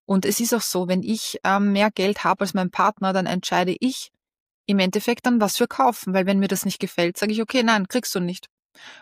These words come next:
Und vielleicht kennst du das auch selber von irgendwelchen, vielleicht auch damals, als du ein Kind warst mit deinen Eltern oder warst du auf einmal selber in einer Beziehung, wo dieses finanzielle Ungleichgewicht stattgefunden hat. Auf jeden Fall, du musstest halt immer schauen, dass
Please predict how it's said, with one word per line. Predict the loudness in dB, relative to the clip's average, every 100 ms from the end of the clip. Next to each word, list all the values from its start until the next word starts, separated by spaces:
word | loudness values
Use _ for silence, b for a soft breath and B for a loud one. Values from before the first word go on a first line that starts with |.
| B
Und | 0 0 -2 -12 _ _ _ _ _
vielleicht | 0 0 2
kennst | 0 -2
du | -2
das | -4
auch | -4
selber | -2 0 2 2 2
von | 0 -2
irgendwelchen, | 0 -2 -4 -2 0 0 -2 _ b b b _ _
vielleicht | 0 2
auch | 0
damals, | 0 0 0
als | -2
du | -2
ein | -2
Kind | 0 -2 0
warst | -2 -2
mit | 0
deinen | 0 0
Eltern | 0 -2 -2 -2 -2 -2
oder | -2 -2 0
warst | -2 -4
du | -6
auf | -2
einmal | -2
selber | 0 0 2 2
in | 0
einer | -2
Beziehung, | -6 -8 -4 -2 0 -2 b b b b _ -4
wo | 0
dieses | 2 0 0
finanzielle | 0 0 0 -4 -2
Ungleichgewicht | -2 -2 -4 -6 -6 -8 -10 -6
stattgefunden | -6 -4 -10 -8 -6 -4
hat. | -4
Auf | -4
jeden | -4
Fall, | -4 -2 -2 B B B _ _
du | -2
musstest | 0 0 -2 -2
halt | 0
immer | 0 0
schauen, | -2 -2 0 0 -2
dass | -2 -4 -4